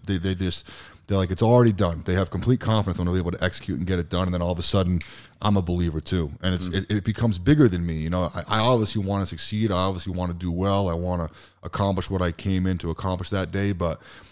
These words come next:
Speaker 1: when there's that many people around you, even bigger than that, it's like, I don't wanna let them down.
Speaker 2: Yeah.
Speaker 1: You know? And, um, and that has a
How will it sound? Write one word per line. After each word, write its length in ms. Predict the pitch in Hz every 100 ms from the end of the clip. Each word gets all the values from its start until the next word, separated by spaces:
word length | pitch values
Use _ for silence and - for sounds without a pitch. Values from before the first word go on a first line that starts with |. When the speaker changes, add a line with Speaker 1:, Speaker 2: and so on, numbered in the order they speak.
| _
Speaker 1:
when 220 | 95 95
there's 240 | 95 92 80
that 200 | 104 107
many 160 | 110
people 380 | 95 - 110 95
around 380 | 90 87 85 82
you, 160 | 80 78 - - _ - _ -
even 300 | 113 98 87
bigger 260 | 107 110
than 160 | 95 90
that, 180 | 87 76
it's 100 | 80
like, 180 | 85 -
I 80 | 92
don't 160 | 92
wanna 200 | 95 90
let 260 | 87 92 -
them 200 | 85 85
down. 380 | 82 85 - - _
Speaker 2:
Yeah. 180 | 87 69 -
Speaker 1:
You 100 | 92
know? 240 | 90 95 - - - -
And, 200 | - 90
um, 380 | 85 80 73 71 - _ _ _ _ _ -
and 180 | 98 101
that 160 | 107
has 280 | 92 95
a 60 | 87